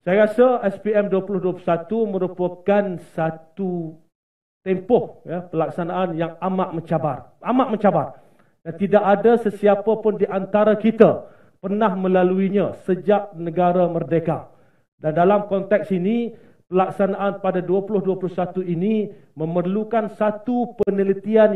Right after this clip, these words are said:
yang cukup mendalam. Pertama sekali, kita tetapkan satu tarikh, suatu sebelum berlaku pandemik. Kemudian kita tukar pada satu tarikh lain.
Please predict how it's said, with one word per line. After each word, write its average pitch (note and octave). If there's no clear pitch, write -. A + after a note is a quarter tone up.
yang G3
cukup B3
mendalam. D#3+
Pertama A#3+
sekali, C4+
kita G3+
tetapkan B3
satu G#3
tarikh, G3
suatu E3+
sebelum E3+
berlaku E3
pandemik. F3
Kemudian F#3
kita G3
tukar A3+
pada G#3
satu F#3+
tarikh D#3+
lain. F#3